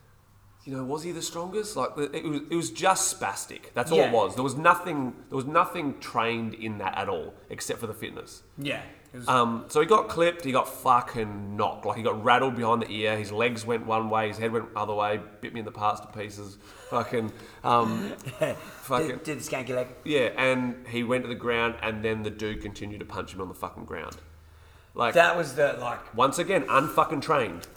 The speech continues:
Speaker 2: uncontrolled
Speaker 1: Yeah.
Speaker 2: as well, you know, like,
Speaker 1: But that's
Speaker 2: that's
Speaker 1: the, if, if a, if a trainer's doing their job, the person's controlled enough and, and, and trained enough to know not to do that.
Speaker 2: I think it's, um, 'cause you wouldn't have seen that.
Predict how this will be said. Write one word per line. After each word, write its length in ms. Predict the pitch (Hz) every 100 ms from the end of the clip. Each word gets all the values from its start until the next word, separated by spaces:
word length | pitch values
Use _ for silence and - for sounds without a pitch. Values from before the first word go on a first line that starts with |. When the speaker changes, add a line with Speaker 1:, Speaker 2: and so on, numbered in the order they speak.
| -
Speaker 2:
uncontrolled 1040 | - 190 180 180 - 147 135 156 139 120 -
Speaker 1:
Yeah. 100 | 143
Speaker 2:
as 160 | 175 120
well, 340 | 131 143 143 -
you 60 | 123
know, 140 | 127
like, 100 | 127
Speaker 1:
But 80 | 147
that's 160 | 165 -
Speaker 2:
that's 140 | -
Speaker 1:
the, 40 | 151
if, 80 | 147 156
if 100 | 147
a, 80 | 120 -
if 100 | 143
a 40 |
trainer's 380 | 143 143 185 175
doing 240 | 104 131 131
their 120 | 113
job, 380 | 95 110 156 - - - - - - -
the 80 | 135
person's 400 | - 175 170 147
controlled 520 | - 123 - 120 131
enough 280 | 123 117 113
and, 180 | 117 117
and, 240 | 117 113 -
and 140 | 117
trained 300 | - 120 135
enough 180 | 120 110
to 60 | 107
know 240 | 110 110
not 160 | 110 104
to 60 | 98
do 180 | 101 101
that. 240 | - - 151
Speaker 2:
I 60 |
think 340 | - 247 262 262
it's, 260 | 196 -
um, 380 | 165 127 120 139 -
'cause 180 | 190 196
you 140 | 285
wouldn't 200 | 349 277
have 120 | 202
seen 400 | - - 143 156
that. 180 | 143 120